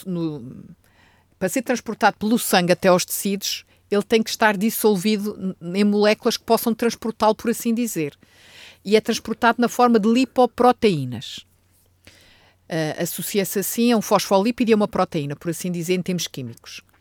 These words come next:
Durante a produção do colesterol no fígado, ele vai aderir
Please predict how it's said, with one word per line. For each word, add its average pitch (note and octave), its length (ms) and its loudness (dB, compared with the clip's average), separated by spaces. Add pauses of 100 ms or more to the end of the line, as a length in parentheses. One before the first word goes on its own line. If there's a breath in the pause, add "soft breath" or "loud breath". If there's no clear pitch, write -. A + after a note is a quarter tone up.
(500 soft breath)
Durante D4 380 2
a B3+ 60 2
produção G3+ 440 -2
do E3+ 120 -4
colesterol G3 420 0
no F3+ 140 0
fígado, E3 580 -4
ele F#3 140 2
vai G3 280 4
aderir G#3+ 480 0